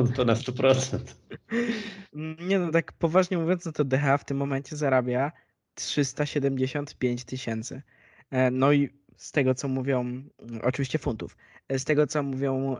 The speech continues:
Speaker 2: media, no to, e, teraz nikt w Manchesterze nie ma zarabiać więcej niż dwieście tysięcy. Więc musieliby mu o prawie pięćdziesiąt procent obniżyć pensję.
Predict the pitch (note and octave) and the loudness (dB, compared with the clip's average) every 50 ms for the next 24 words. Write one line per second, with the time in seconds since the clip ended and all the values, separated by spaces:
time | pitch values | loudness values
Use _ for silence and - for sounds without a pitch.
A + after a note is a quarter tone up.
0 | - C3 C3 C3 B2+ B2 A#2+ B2+ B2+ C3+ C#3+ C3 B2 - C3+ B2+ C3 C3 C3 - | -2 0 4 6 6 6 6 6 6 6 6 2 0 0 2 2 4 2 2 -2
1 | - _ _ _ _ - - B2+ B2+ - D3+ C#3 B2+ B2+ C3+ C#3+ - - - - | -8 _ _ _ _ -6 -4 -4 -2 2 4 6 6 6 4 2 -2 -10 -16 -12
2 | C#3+ C3+ C3 C3+ C#3+ C#3 - - - - - - _ - C3+ C3+ C3+ C3 C#3 C#3 | -8 -4 -2 -2 -2 -4 -6 -10 -16 -18 -20 -20 _ -12 -6 -4 -4 -4 -4 -4
3 | - C#3+ C#3 C#3+ C#3 C#3 C3+ C3+ C#3 C#3+ C3 B2+ C3 C3+ C3+ C3+ C3 B2 B2+ - | -4 -4 -4 -2 -2 0 2 2 4 4 4 4 4 2 0 0 -2 -2 -2 -2
4 | D3 C#3+ D3+ - - - _ _ _ _ - C3 B2+ B2+ C3+ E3 F#3 F3+ - - | -4 -4 -4 -6 -10 -14 _ _ _ _ -8 -6 -4 2 4 6 6 6 4 2
5 | D#3+ D3+ - B2 - - A#2 A2+ - - G#2+ A#2 - _ _ _ _ _ - _ | -2 -2 -2 -4 -2 -2 -2 -2 -2 -4 -6 -6 -6 _ _ _ _ _ -20 _
6 | _ _ _ - B2+ B2 B2+ C3 C3+ C#3 C3 - - - C3+ C3+ B2 - C#3+ C#3 | _ _ _ -4 0 4 6 6 6 4 0 -4 -8 -8 -6 -6 -2 -2 0 0
7 | C3+ C3+ C#3+ C#3+ C#3+ C#3 C3+ - - - C3+ B2+ - - C3+ C3 C3 C#3+ C3+ - | 0 0 2 2 2 0 -2 -4 -4 -4 -4 -4 2 4 4 6 6 2 -2 -2
8 | D3+ C#3+ C3 C3+ - D3 C3 - C3 C3 - D3 C#3 C#3+ C#3 C3+ - - - - | -6 -6 -6 -6 -8 -8 -6 -2 -4 -2 -2 -4 -8 -8 -10 -12 -16 -18 -12 -10
9 | C#3 C3+ C#3 C#3+ C#3 C3+ - - C#3 A#2+ A#2+ - - D3 F#3 | -8 -6 -4 -6 -6 -8 -4 -2 0 0 0 0 0 0 0